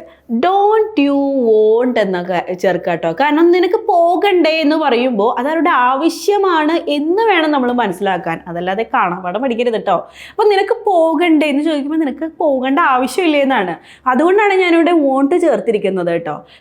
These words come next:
So നിനക്ക് പോകണ്ടേ എന്ന് എങ്ങനെയാ ചോദിക്കുക? Don't you want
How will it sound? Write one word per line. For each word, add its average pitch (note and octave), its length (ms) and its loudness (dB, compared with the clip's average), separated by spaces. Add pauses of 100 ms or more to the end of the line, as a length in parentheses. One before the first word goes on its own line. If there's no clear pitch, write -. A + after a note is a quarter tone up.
So A#4 160 4
നിനക്ക് A4 240 2 (100)
പോകണ്ടേ E4+ 480 2
എന്ന് D#4 120 2
എങ്ങനെയാ D4 300 2
ചോദിക്കുക? C4 400 0 (800)
Don't F3 680 0 (600)
you F#3 180 -2 (1300)
want F#3 840 0